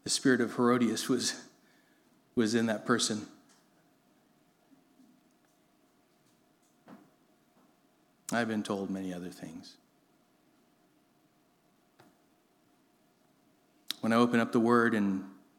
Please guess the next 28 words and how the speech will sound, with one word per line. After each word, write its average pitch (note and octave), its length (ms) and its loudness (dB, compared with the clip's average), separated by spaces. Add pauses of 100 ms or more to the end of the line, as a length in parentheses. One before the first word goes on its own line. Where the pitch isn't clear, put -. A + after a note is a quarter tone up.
(380)
a G#2+ 60 -8
time A#2 260 0
of - 340 -8 (480)
dealing A#2+ 340 2
with G#2+ 140 -4
things, G2 480 -6 (2500)
I've G2+ 80 -6
been G#2 140 -4
told, G#2 260 -4
"Oh, G2 280 -2 (1000)
now F#2 200 -6
you A#2 180 -2
want B2 300 0
to B2 40 0
open B2 240 0
up B2 120 -2
the B2+ 60 0
Word?" C3 360 -2 (240)
I D#3 80 -2
always G3+ 260 0
want G#2 140 0
to G2 80 -4
open G2 180 -8
up G2 120 -10
the G2+ 80 -8
Word. F#2+ 280 -6 (1000)
I-, - 40 2 (120)
if, G3 220 2